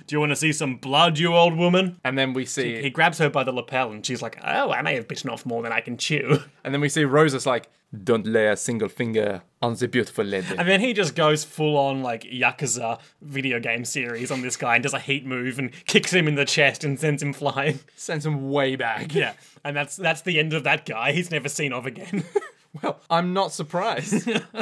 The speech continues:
Speaker 1: <laughs> Please learn a bit more about Japan.
Speaker 2: Oh, I'll try, darling. <laughs>
Speaker 1: That's just such a weird diversion that Rosas just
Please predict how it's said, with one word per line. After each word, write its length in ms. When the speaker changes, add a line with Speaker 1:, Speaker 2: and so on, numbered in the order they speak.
Speaker 1:
<laughs> 380
Please 320
learn 200
a 60
bit 220
more 200
about 220
Japan. 580
Speaker 2:
Oh, 140
I'll 240
try, 360
darling. 680
<laughs> 200
Speaker 1:
That's 160
just 140
such 160
a 80
weird 420
diversion 580
that 120
Rosas 480
just 300